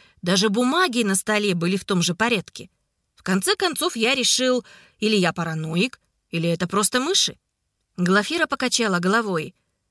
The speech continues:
Паранойя не приходит внезапно. Я бы точно заметила за вами какие-нибудь странности.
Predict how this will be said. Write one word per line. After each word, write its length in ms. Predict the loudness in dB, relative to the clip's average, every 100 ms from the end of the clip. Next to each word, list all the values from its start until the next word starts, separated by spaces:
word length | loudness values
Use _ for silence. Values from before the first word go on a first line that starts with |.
| _
Паранойя 760 | -4 0 0 0 -2 -2 -2 -6 _ _
не 140 | -4 -2
приходит 480 | -2 -2 -2 -2
внезапно. 680 | -4 -4 -2 -2 -2 -6 -8 _ _ _ _
Я 160 | -4 -2
бы 140 | -2
точно 420 | 0 0 2 0 0
заметила 480 | 0 0 0 0
за 160 | 2 2
вами 220 | 0 0
какие-нибудь 640 | -2 -4 -2 0 0 -2
странности. 680 | -6 -2 -2 0 -4 -8 -18